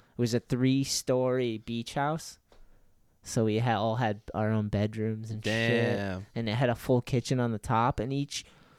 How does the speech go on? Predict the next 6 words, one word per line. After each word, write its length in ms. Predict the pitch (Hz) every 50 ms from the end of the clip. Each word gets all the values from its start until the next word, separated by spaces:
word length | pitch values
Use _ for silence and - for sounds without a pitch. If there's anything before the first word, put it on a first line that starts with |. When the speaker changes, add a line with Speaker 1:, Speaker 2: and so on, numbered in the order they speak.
| _ _ _ _ _ _
Speaker 1:
the 100 | - 127
top 320 | - - 147 123 131 -
two 160 | _ - - 139
balconies 760 | 127 127 120 120 123 - 139 131 135 135 147 147 - - - _ _
had 240 | - 139 120 117 113
balconies, 640 | 117 110 113 117 - 127 123 131 139 143 147 -